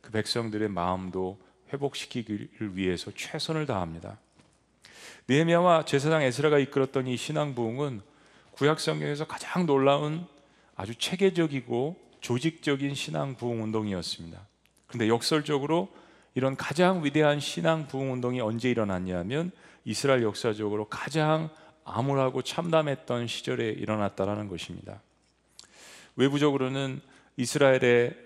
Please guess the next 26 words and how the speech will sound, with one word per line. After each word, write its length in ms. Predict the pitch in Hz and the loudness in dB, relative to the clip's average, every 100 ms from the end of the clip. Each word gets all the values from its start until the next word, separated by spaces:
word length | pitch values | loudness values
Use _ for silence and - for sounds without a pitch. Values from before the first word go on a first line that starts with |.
| - - | -20 -16
재건국을 720 | - 123 120 123 123 120 117 113 | 2 2 4 0 0 0 -2 -2
두려워하는 460 | 120 123 110 110 | 0 0 2 -2
수많은 440 | 110 - 170 170 165 | -4 -2 2 2 2
대적들의 800 | 123 120 127 - 120 120 147 | 0 0 -2 -4 0 2 0
전쟁의 500 | - 117 123 123 113 | -2 -4 0 0 0
위험이 300 | 101 110 107 | 0 -2 -2
있었고요. 580 | 98 - 104 - 120 156 - _ _ _ | -4 -6 -8 -8 -8 -8 -12 _ _ _
내부적으로는 960 | 101 113 120 123 113 110 120 147 175 185 _ | 2 2 2 0 0 -2 -2 -2 -4 -10 _
기득권층들의 800 | - 131 127 131 120 123 117 110 | -6 -4 0 -2 -2 -4 -4 -4
시기와 580 | - - 160 135 110 101 - - - | -4 -6 -4 0 0 -2 -10 -20 -6
질투와 680 | 135 123 - 117 107 107 - - - | -4 -4 -2 0 2 0 -4 -20 -8
온갖 420 | 113 120 117 113 110 | -4 -2 2 2 2
루머와 400 | 120 127 113 104 | 0 0 0 -2
협박에 420 | 151 - 151 143 | -8 -4 -2 -2
시달려야 460 | - 156 143 135 | -2 0 2 2
했습니다. 500 | 113 - 98 87 110 - _ _ _ _ _ _ | 2 -2 -6 -10 -12 -16 _ _ _ _ _ _
가장 300 | - 147 190 | -8 0 2
가까이서 480 | 165 170 165 147 143 | 2 4 4 4 2
느헤미야와 640 | 127 139 143 139 139 127 | 4 4 4 2 2 2
함께 520 | 147 139 131 123 131 - | -2 0 2 4 2 0
그 120 | 131 | 2
역사를 420 | 113 - 147 135 | 2 2 2 2
이끌어 280 | 110 - 127 | 0 -2 -2
나가야 480 | 117 98 98 95 95 | 0 2 4 4 2
할 280 | 123 151 190 | 0 0 -2
선지자나 720 | - 165 156 135 110 117 | -4 -4 -2 -2 0 -2